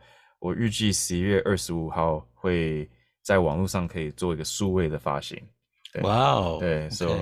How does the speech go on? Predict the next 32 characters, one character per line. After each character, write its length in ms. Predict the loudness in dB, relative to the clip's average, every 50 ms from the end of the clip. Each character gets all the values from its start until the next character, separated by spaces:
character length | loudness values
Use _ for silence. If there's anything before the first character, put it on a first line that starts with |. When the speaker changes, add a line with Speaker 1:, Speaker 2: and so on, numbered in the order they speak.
| -4 -4
Speaker 1:
最 120 | 0 2 4
少 120 | 4 4
可 60 | 4
以， 40 | 4
Speaker 2:
那 80 | 4 2
蛮 80 | 2
快 240 | 2 2 2 2 2
的。 200 | 0 -2 -6 -8 -10 -14 _ _ _ _ _ -20 -20 _ _ _ _ _ _ -2
Speaker 1:
呃， 240 | 0 2 2 2 0 -4 -10 _ _
我 60 | -8 -2
跟 140 | 0 2
你 40 | 4
讲， 160 | 4 4 4
十 200 | 2 2 0 2
一 20 | 2
月 140 | 4 4 2
二 80 | 0
十 120 | -2 -2 -6
五 60 | -6
是 100 | -4 -4
我 80 | -4
女 160 | -2 -2 -4 -4
儿 120 | -4 -6
的 80 | -8 -8
生 280 | -8 -8 -8 -6 -6
日， 160 | -6 -8 -6
所 140 | -2 2 4
以 60 | 4
我 160 | 4 4 2 2
想 180 | 2 2 4
要 200 | 4 6 4 4
Speaker 2:
哦， 100 | 2 -2